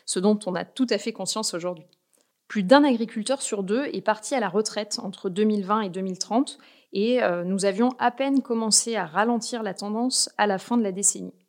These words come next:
Cela dit, pour compléter l'image, c'était un secteur, euh, qui était responsable de vingt pour cent des émissions de gaz à effet de serre, euh, qui présentait un niveau de pénibilité très élevé, euh, pour des revenus très faibles. Alors, euh,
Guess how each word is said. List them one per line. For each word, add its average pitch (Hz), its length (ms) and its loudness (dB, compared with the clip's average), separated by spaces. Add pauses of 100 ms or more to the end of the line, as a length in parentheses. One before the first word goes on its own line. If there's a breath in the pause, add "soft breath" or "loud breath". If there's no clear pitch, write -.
(640 soft breath)
Cela 208 200 4
dit, 247 120 4
pour 269 140 0
compléter 214 400 0
l'image, 220 380 2
c'était 220 240 -2
un 220 100 0
secteur, 233 540 -2
euh, 190 160 -2
qui - 120 -10
était 185 200 -8
responsable 208 540 -2
de 175 200 -10
vingt 247 300 6
pour 226 200 -8
cent 247 280 -2
des 190 240 -4
émissions 190 320 -4
de 185 80 -4
gaz 202 200 0
à 180 60 0
effet 165 160 -6
de - 80 -6
serre, 233 340 2 (480 loud breath)
euh, 185 100 -14
qui - 140 -14
présentait 202 440 0
un 214 100 4
niveau 190 220 -2
de 185 60 -6
pénibilité 190 600 -4
très 254 400 0
élevé, 214 460 0
euh, 170 140 -2
pour 175 180 -16
des 180 80 -6
revenus 175 360 -4
très - 200 0
faibles. 214 340 0
Alors, 170 300 -2
euh, 160 140 -2